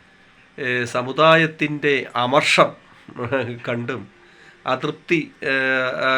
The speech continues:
ഒക്കെ കണ്ടും അദ്ദേഹം മാളത്തിൽ നിന്ന് പുറത്ത് ചാടി ഇപ്പോൾ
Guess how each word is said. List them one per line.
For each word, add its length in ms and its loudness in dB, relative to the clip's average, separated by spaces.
ഒക്കെ 260 -2
കണ്ടും 320 -6
അദ്ദേഹം 380 2
മാളത്തിൽ 300 -2
നിന്ന് 200 -8
പുറത്ത് 280 -6
ചാടി 300 -4
ഇപ്പോൾ 180 -10